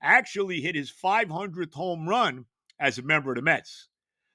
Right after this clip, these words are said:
I believe him and Gary Sheffield are the only two guys, not that they were, like, great Mets by any re-, any means, but are the only two guys to hit their five hundredth home run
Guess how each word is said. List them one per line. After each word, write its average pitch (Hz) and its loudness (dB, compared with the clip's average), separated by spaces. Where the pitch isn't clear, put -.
I 123 6
believe 165 0
him 196 -2
and 165 -4
Gary 160 2
Sheffield 139 -6
are 113 -4
the 113 -6
only 143 -8
two 127 -10
guys, 123 0
not 135 -8
that 135 -14
they 113 -6
were, 107 -8
like, 95 -14
great - -2
Mets 156 -2
by 117 -8
any 104 -8
re-, 90 -16
any 113 2
means, 95 -10
but 120 2
are 131 4
the 147 4
only 180 0
two 156 -4
guys 143 2
to - -12
hit 156 -4
their 120 0
five 131 0
hundredth 117 -8
home 117 -6
run 98 -8